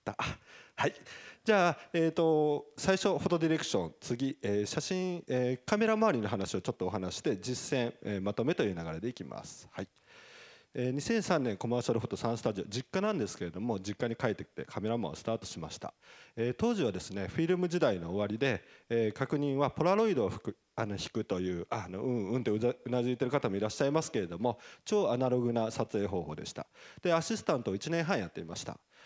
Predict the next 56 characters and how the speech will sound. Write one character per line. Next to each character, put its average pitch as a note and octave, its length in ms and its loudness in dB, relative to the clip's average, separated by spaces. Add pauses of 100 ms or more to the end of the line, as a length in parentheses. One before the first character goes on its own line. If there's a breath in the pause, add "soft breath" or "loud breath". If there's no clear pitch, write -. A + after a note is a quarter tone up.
(180 loud breath)
で、 C#3+ 180 -2 (200 loud breath)
え B2+ 360 2
ー、 - 40 2
や C3+ 80 4
っ - 20 -18
て - 180 -2
い A3+ 60 0
た A3 80 2
こ C3 120 2
と G2+ 120 0
は、 A#2 360 2
中 G#3 200 0
盤 G3 220 2
カ F#3 120 0
メ B2+ 120 2
ラ、 - 160 -6 (100)
え G2 260 -2
ー、 E2+ 40 -6
六 G2 240 -4
七 G2+ 240 -2
と F#2+ 80 -6
か - 80 -6
六 G2 240 -4
八 A#2 280 -4
と - 80 -2
か E2 100 -6
っ D#2+ 40 -14
て - 140 -12
い F2+ 100 -4
う、 A#2+ 380 0
え E2+ 420 -4
ー、 - 20 -8
フ B2 100 0
ィ - 20 -2
ル G2 100 -2
ム F#2+ 80 -8
バ A2 140 -2
ッ - 40 -16
グ - 140 -10
に、 C#3+ 180 -4 (140)
え F#2+ 220 -6
ー、 - 40 -16
カ - 60 -4
メ G2+ 80 -2
ラ、 D#2+ 260 -6
フ - 160 -4
ィ A#2 60 2
ル A2 80 -2
ム A2+ 120 -2
を - 20 0
詰 A2 260 -4
め B2+ 60 -4
替 D#3+ 100 2
え D3+ 60 4
る - 80 -4
と。 - 100 -14